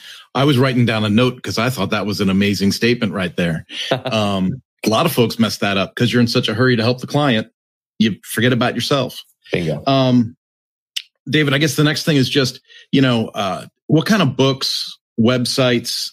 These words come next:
Speaker 1: um, courses, what, what's, what's inspiration for you? And, uh, what could you recommend to our listeners?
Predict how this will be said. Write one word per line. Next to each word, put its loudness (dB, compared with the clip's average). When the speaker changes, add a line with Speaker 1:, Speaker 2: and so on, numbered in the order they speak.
Speaker 1:
um, -2
courses, 0
what, 0
what's, -2
what's -2
inspiration 0
for -6
you? 2
And, 2
uh, 0
what -2
could -2
you 4
recommend 0
to -4
our 0
listeners? -4